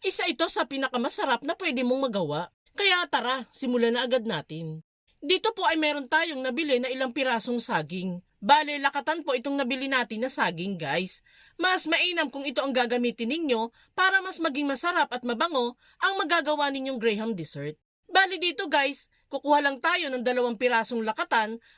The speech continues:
at hihiwain natin ito ng pa-crosswise tulad ng nasa video. At yung natirang saging ay gagamitin pa natin mamaya. Gagawa kasi muna tayo ng pantopping sa ating Graham cake. Pagkahiwa-hiwa ay pwede na agad tayong magluto.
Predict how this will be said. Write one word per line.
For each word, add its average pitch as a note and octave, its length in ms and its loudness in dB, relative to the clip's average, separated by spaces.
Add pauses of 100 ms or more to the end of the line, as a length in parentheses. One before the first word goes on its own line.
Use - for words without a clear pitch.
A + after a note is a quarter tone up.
(100)
at G4+ 160 4
hihiwain D#4+ 560 0
natin C4+ 240 -2
ito C#4+ 240 -2
ng B3 160 -2
pa-crosswise A#3 720 0
tulad E4 240 0
ng D4+ 160 -2
nasa C#4 320 0
video. D#3+ 480 -6 (400)
At G4+ 80 -8
yung F4 160 -4
natirang D4+ 400 0
saging C4+ 400 0
ay D4+ 80 -2
gagamitin D4 560 0
pa C#4+ 160 -2
natin A#3 320 0
mamaya. C#3+ 480 -4 (240)
Gagawa F4 400 4
kasi E4+ 240 -4
muna D4+ 240 0
tayo E4 320 2
ng B3+ 160 -4
pantopping C4 560 0
sa C#4 240 0
ating C#4+ 160 -6
Graham A3 400 0
cake. D#3+ 320 -6 (400)
Pagkahiwa-hiwa E4 1040 2
ay D#4+ 160 0
pwede D#4+ 240 0
na D4+ 80 2
agad C4+ 240 -2
tayong A#3+ 320 0
magluto. F#3+ 640 -4